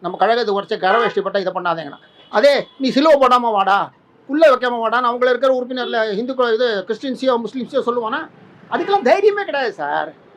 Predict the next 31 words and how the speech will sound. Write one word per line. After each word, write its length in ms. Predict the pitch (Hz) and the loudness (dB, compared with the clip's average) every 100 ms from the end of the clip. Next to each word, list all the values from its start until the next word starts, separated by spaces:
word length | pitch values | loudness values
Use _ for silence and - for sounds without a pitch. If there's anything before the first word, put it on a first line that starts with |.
| - - - _ - | -20 -20 -20 _ -12
எல்லாம் 300 | 277 330 - | -2 0 0
சரியான 420 | 262 320 349 - _ _ - | -2 0 0 -2 _ _ -8
நம்ம 340 | - 147 147 | -8 -4 -4
பச்சை 280 | 135 202 403 359 | -2 -2 0 0
வந்தீங்க 260 | 294 269 277 | 0 0 0
பயந்தாங்குள்ளிங்க 520 | 220 349 302 214 180 | 0 0 -2 -2 -4
சார். 280 | 147 143 131 - | -8 -8 -10 -6
நம்ம 260 | 170 302 | -2 -2
கொஞ்சம் 200 | 285 262 | -2 0
யுனைட்டடா 400 | 240 330 339 311 302 | 0 0 0 -2 -2
ஸ்ட்ராங்கா 400 | - 247 349 359 262 | -2 -2 0 0 -2
இருந்தோம்னா 420 | 226 190 170 196 208 - 208 | -2 -8 -4 -2 -4 -6 -6
இவங்களெல்லாம் 380 | 226 254 302 | -2 0 0
ஓட 300 | 220 262 349 | 2 4 6
ஓட 160 | 302 311 | 6 4
விரட்டலாம். 400 | 277 220 208 - - - - - - - | 0 -2 -6 -14 -18 -18 -16 -16 -18 -4
அதான் 240 | 160 240 - _ - | 0 0 -2 _ -10
சம்மன் 260 | 190 233 196 | -8 -6 -6
சப்ஸ்டன்ஸ். 360 | - 180 160 - - - | -8 -8 -12 -16 -18 -4
மும்மொழி 360 | 277 311 285 | 0 0 0
கொள்கை, 500 | 233 220 208 196 196 - _ _ _ 247 | 2 2 4 0 0 -8 _ _ _ -4
இந்த 120 | 226 | 0
ஹிந்தி 240 | 262 302 262 | 2 2 2
எதிர்ப்புன்னு, 420 | 226 - 202 202 | 2 0 -4 -2
அது 140 | 220 | -2
மும்மொழி 340 | 254 359 392 349 | 0 0 0 0
கொள்கை 240 | 320 330 277 | -2 -4 -4
எங்க 140 | 349 311 | -2 0
ஹிந்திங்கிறான்? 600 | 311 320 311 269 220 - - - _ - - _ - - | 0 -2 -2 -2 -4 -8 -18 -20 _ -20 -20 _ -20 -4
ஏதாவது 440 | 262 392 453 466 392 285 | 0 2 2 2 0 0
உளரணும்னு 680 | 392 453 453 466 440 214 | 0 0 0 -4 -4 -6